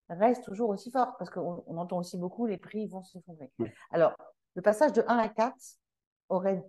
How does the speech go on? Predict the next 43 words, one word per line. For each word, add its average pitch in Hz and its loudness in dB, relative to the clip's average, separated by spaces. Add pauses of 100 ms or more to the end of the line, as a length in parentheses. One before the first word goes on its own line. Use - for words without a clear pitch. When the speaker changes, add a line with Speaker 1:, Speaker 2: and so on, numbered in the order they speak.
(140)
Speaker 1:
dû, 180 -4 (240)
enfin, 156 -8
se - -10
compense 254 2
avec 180 -6
une 185 -4
baisse 208 0
des 190 -4
prix 247 -2
entre 190 -4
vingt-cinq 185 -6
et 190 -6
trente 196 -12
pour - -20
cent. - -20 (920)
Donc - -8
ça, 247 4
Speaker 2:
D'accord. 254 0
Speaker 1:
c'est - -14
quelque 175 -14
chose 220 -8
que 180 -8
nous 160 -6
n'aurons 170 -4
pas. 262 4
Donc 139 -18
ça, 165 -8
il 165 -10
Speaker 2:
Ouais. 165 -8
Speaker 1:
faut 123 -8
arrêter 143 -6
de 143 -10
dire 165 -4
que - -14
les - -12
prix - -12
vont 135 -10
s'effondrer. 156 -6 (120)
Non, 156 -6
nous 180 -4
n'aurons 185 2
pas 175 0
ça 269 4